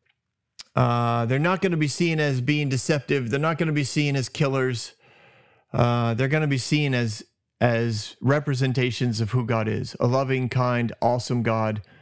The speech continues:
who wants his people to be free. He also wants Egypt to be free. Remember that. The invitation is for both nations. It's, the invitation has always been that God wanted his people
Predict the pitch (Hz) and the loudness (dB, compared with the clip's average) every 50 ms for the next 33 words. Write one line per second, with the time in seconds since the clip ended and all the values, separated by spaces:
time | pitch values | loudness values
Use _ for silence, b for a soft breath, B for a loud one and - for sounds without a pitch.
0 | b b b b b b b b b b b b b - 135 135 135 135 135 123 | b b b b b b b b b b b b b 0 2 2 2 0 -2 -4
1 | - - - _ _ _ 120 123 135 143 139 - 143 131 - - 143 127 117 120 | -6 -10 -16 _ _ _ 0 0 2 0 0 0 -2 -2 0 0 -2 0 0 0
2 | 110 117 107 123 113 - - 208 208 175 135 107 95 - _ _ _ _ _ _ | 0 0 0 -2 -2 0 0 0 2 2 0 -4 -6 -10 _ _ _ _ _ _
3 | _ _ _ _ _ _ _ _ - 147 165 202 208 - - - 240 233 220 170 | _ _ _ _ _ _ _ _ 2 4 4 2 2 0 0 0 2 0 0 -2
4 | - 170 - - - 165 190 190 247 233 156 - 135 101 117 110 101 - 98 87 | -4 -8 -4 0 0 0 2 0 -2 -2 -2 -2 -2 -2 -2 -2 -2 -2 -2 -2
5 | 73 - 139 - _ - - 139 143 175 196 185 156 110 98 98 95 - - _ | -2 -4 -6 -10 _ -2 0 2 2 2 0 0 0 0 0 -2 -4 -6 -8 _
6 | _ _ b b b b b b b b - 139 160 190 196 196 151 - 170 208 | _ _ b b b b b b b b 2 2 2 4 2 0 0 0 0 0
7 | 208 - - 151 139 135 127 - - 143 135 120 143 175 196 196 - 131 113 98 | 0 0 0 0 0 0 -2 0 0 0 2 2 2 0 0 0 0 0 0 0
8 | 101 - - - 170 - - - - - _ - - 180 165 - - - - 160 | -2 -4 -6 -6 -8 -8 -12 -14 -20 -18 _ 2 2 2 2 -2 -10 -14 -14 -14
9 | B B B B B B B - 160 190 226 240 220 - - 220 359 208 - 277 | B B B B B B B 2 2 2 2 -2 0 0 0 2 2 0 0 0
10 | 214 185 151 127 131 165 175 160 165 151 190 214 254 254 175 131 - 117 107 92 | -2 -2 -2 -2 0 0 0 0 0 0 0 0 0 0 0 0 -2 -2 -2 -2
11 | 90 85 - - - b b b b b b b b b b b - 143 131 - | -2 -4 -6 -8 -12 b b b b b b b b b b b -4 -2 0 0
12 | 160 175 180 170 170 175 180 175 175 165 139 - - 123 139 175 208 202 - - | 0 0 0 0 0 0 0 0 -2 -2 -4 -4 -2 0 0 0 -2 -4 -4 -4
13 | - 208 196 - - 117 117 117 117 123 | -4 -2 -2 -2 -2 -2 -2 -2 -4 -6